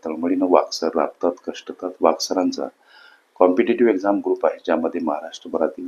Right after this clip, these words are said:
तमाम जिल्ह्यातील मुलं मुली आहेत. आम्ही ग्रुपमध्ये दररोज असे असंख्य प्रश्न अभ्यासतो आणि तुमच्या काळजीपोटी लेकरांनो मी हे सर्व प्रश्न अपलोड करतो. ग्रुपमध्ये सहभागी व्हा, फायदे असे दररोज असंख्य प्रश्न अभ्यासता येतील.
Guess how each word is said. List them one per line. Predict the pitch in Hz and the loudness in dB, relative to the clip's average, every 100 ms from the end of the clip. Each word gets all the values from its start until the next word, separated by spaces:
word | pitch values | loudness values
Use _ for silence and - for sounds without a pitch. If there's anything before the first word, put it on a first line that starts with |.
| - | -6
तमाम | 82 87 98 | 0 2 0
जिल्ह्यातील | 92 80 80 - 87 | -2 -6 -8 -8 -4
मुलं | 85 85 87 | -2 -2 -2
मुली | - 76 | -6 -14
आहेत. | - - _ _ _ _ _ _ _ _ _ _ | -16 -18 _ _ _ _ _ _ _ _ _ _
आम्ही | - 95 | 2 4
ग्रुपमध्ये | 92 101 98 98 92 98 | 6 4 4 2 2 0
दररोज | 90 80 87 | 2 2 4
असे | 82 - 85 | 2 0 -4
असंख्य | 82 95 92 95 | -4 -2 -2 -2
प्रश्न | 90 - - 90 | -6 -10 -2 0
अभ्यासतो | 85 82 - - 95 _ _ _ _ - | 0 -4 -8 -16 -18 _ _ _ _ -6
आणि | 82 80 | -4 -2
तुमच्या | - - - | -2 0 -2
काळजीपोटी | - 82 98 - 95 113 98 | 0 -2 -2 -4 -4 -4 -4
लेकरांनो | 87 - 85 90 92 | -4 -2 -2 -2 -4
मी | 92 | -6
हे | 87 82 | -6 -10
सर्व | - 80 | -2 -2
प्रश्न | 76 80 - 87 | -2 -8 -6 -4
अपलोड | - 78 65 | -4 -4 -8
करतो. | - - _ _ _ _ _ _ _ _ - _ _ _ _ | -8 -20 _ _ _ _ _ _ _ _ -20 _ _ _ _
ग्रुपमध्ये | - 101 104 101 104 | 4 6 6 6 4
सहभागी | - 85 95 95 95 | 2 2 4 4 0
व्हा, | 85 85 - | -4 -4 -4
फायदे | 85 80 | -6 -2
असे | 90 80 - 87 | -2 -2 -6 -6
दररोज | 85 82 82 | -2 -2 0
असंख्य | 76 - 90 - 92 | -2 -4 -8 -10 -10
प्रश्न | 76 - 87 | -12 -4 0
अभ्यासता | 80 87 - - | 0 -2 -8 -10
येतील. | 85 - | -10 -10